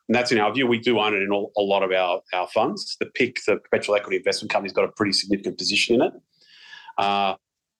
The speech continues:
and so, yeah, you're right. Uh, these sort of companies,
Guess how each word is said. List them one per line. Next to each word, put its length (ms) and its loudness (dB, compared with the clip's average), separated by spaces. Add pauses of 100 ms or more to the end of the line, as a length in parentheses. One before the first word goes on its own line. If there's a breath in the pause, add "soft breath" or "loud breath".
(120)
and 260 0
so, 140 2
yeah, 200 2
you're 120 0
right. 300 2 (120)
Uh, 300 2
these 220 -2
sort 100 -4
of 60 -6
companies, 680 -4